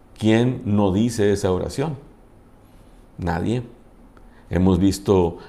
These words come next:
eh, las misas que transmite el Papa, y el Papa mismo, al quien, a quien llamamos santidad, a quien llamamos Santo Padre, también él invita a reconocer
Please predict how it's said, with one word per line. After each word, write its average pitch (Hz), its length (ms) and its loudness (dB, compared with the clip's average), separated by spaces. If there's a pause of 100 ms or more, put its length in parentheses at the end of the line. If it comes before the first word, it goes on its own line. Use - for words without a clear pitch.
(160)
eh, 90 160 -4
las 85 260 -2
misas 101 460 2
que 92 100 -4
transmite 90 600 -4
el 82 100 -4
Papa, - 500 2 (800)
y 95 100 0
el 87 120 2
Papa 101 320 0
mismo, 107 580 0 (480)
al 90 220 -2
quien, 92 240 -2
a 92 100 0
quien 95 240 -2
llamamos 92 460 2
santidad, 87 840 -2 (500)
a - 120 -4
quien 95 240 -2
llamamos 90 500 0
Santo 90 420 -2
Padre, 92 480 -2 (760)
también 98 460 2
él 104 280 2
invita 98 680 -4 (320)
a 92 80 -4
reconocer 87 880 -4